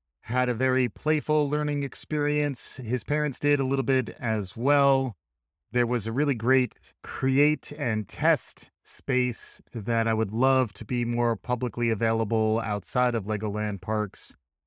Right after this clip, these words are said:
And similarly, there was a junior driving academy where Matthew had a tough time at first, but he even said to me, and this is a rough quote, "It was hard at first.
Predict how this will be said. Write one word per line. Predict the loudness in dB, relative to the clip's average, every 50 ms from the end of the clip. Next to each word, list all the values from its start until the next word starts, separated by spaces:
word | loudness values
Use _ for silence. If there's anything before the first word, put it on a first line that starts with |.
| _ _
And | -6 -6 -6 -2
similarly, | -2 -2 0 2 2 4 4 4 4 2 2 2 2 2
there | 4 4 2 4
was | 2 2 2 2
a | 0 0
junior | 0 -2 -2 -2 0 0 0 0 0 0
driving | 0 0 2 4 4 4 4 2 0 -2
academy | -2 0 0 2 2 2 2 0 -2 -2 -2 -2 -4 -4 -6 -10 _ _ _ _ _ _ _ _
where | 0 2 2 4 4 2 2 0 -2 -4 -6
Matthew | -6 -2 -2 -2 -2 -2 -2 0 0 2 2
had | 2 0 0 0
a | -2 -4
tough | -6 -6 -2 -2 -2 -2 0
time | 0 2 4 4 4 4 4
at | 2 0
first, | 0 0 2 4 4 4 2 0 -4 -12 -16 -18 _ _ _ _ _ _ _ _ _ _ _ _ _ -2
but | 2 2 2 2 2
he | 0 0 2 2 0
even | 0 0 -2 -2 0 2 0 0
said | 2 2 2 2 2 2
to | 2 2
me, | 2 2 2
and | 2 2
this | 0 -2 -2
is | 0 0 2
a | 4
rough | 4 4 4 2 0 -2
quote, | 2 4 6 6 6 4 2 0 -6 -14 _ _ _ _ _ _ _ _ _ _ _ _ _ _ -6
"It | -6 -4 -2
was | -2 0 2 4
hard | 4 4 4
at | 2 0
first. | 2 2 4 4 4 2 -2 -10 -18 -20 -20